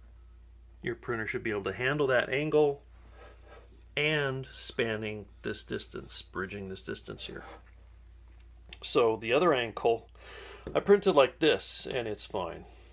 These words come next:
So I decided to print this. It uses about eighty percent of a spool of filament. And like an idiot, I just started it up, let it go,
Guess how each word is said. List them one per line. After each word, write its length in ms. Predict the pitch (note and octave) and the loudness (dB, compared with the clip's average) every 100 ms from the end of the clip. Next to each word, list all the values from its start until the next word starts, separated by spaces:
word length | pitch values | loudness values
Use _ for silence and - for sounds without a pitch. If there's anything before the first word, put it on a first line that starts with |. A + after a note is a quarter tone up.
| - - - | -20 -20 -18
So 380 | - - A#2 A2 | -8 0 2 2
I 100 | C3 | 0
decided 560 | - C3 - D#3+ D#3 D3+ - | -4 -2 2 4 4 -2 -8
to 80 | - | -8
print 400 | - - A2+ - | -6 -4 -6 -6
this. 460 | - - - - - | -10 -8 -6 -8 -8
It 120 | C3+ | -10
uses 340 | D3 E3+ E3 C#3+ | -6 -4 -2 -2
about 320 | C#3 A#2+ - - | 0 2 0 -2
eighty 300 | D3+ D#3 D3+ | -2 -2 -4
percent 680 | - B2+ - - B2+ G2+ - | -8 -4 -2 -2 -2 -4 -4
of 120 | G2+ | -6
a 40 | |
spool 720 | - - - G2+ D#2+ C2+ - - - - - - - - - - | -4 -6 -8 -8 -8 -8 -12 -20 -20 -20 -20 -20 -20 -20 -20 -6
of 160 | G2+ F2 | -6 -4
filament. 640 | - G2+ F2 D2 - - - - - - - - - - - - - | -6 -6 -6 -10 -12 -16 -18 -20 -20 -20 -20 -20 -20 -20 -20 -20 -12
And 360 | A2+ A2+ A#2 G#2+ F#2+ - - - - - - A2 | -6 -2 -2 -4 -8 -10 -16 -20 -8 2 2 2
like 200 | C#3 - | -2 0
an 100 | C#3+ | 2
idiot, 420 | D#3 G2 G2+ - - - | 2 0 -2 -4 -8 -4
I 140 | A2 | -2
just 420 | A2 A2+ - - - - | -2 -4 -4 -6 -10 -8
started 580 | - - - G#2+ C3 D3 | -6 -6 0 0 0 -2
it 160 | D3 D#3 | 0 2
up, 240 | C3+ C#3 - - - - | 2 0 -6 -14 -14 -18
let 280 | - F2+ A2+ | -10 0 2
it 140 | D3+ E3 | 2 4
go, 460 | E3+ C3 A#2+ C3+ | 4 4 2 -2